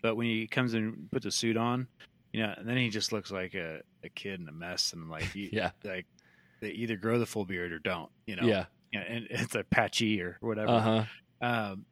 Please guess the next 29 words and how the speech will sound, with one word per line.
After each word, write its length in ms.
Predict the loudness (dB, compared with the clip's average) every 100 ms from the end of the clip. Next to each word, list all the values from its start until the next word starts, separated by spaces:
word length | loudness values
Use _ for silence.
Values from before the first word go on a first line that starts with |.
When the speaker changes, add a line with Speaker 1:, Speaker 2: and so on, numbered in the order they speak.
| _
Speaker 1:
but 120 | 0 2
I'm 80 |
like, 220 | 2 0 2
"I 140 | 4
don't, 160 | 4 6
I 80 | 4
don't 140 | 4
like 180 | 0 0
this. 300 | -4 -4 -2
I, 220 | 0 2
I 20 | 2
don't 160 | 2
like 240 | 0 0 0
you 640 | 2 4 6 4 4 0
in 200 | -2 -2
this 220 | 0 -2 -2
role 280 | -2 -2
at 60 | -2
all. 360 | -2 0 -2 -4
You, 100 | -8 -6
you're 120 | -4
not 180 | -4 -2
believable 560 | -4 -4 -4 -4 -4
as 140 | -4 -4
a 80 | -4
C 280 | -2 -2
I 60 | -4
A 380 | -2 -2 -4 -6 _
person." 460 | -4 -4 -4 -12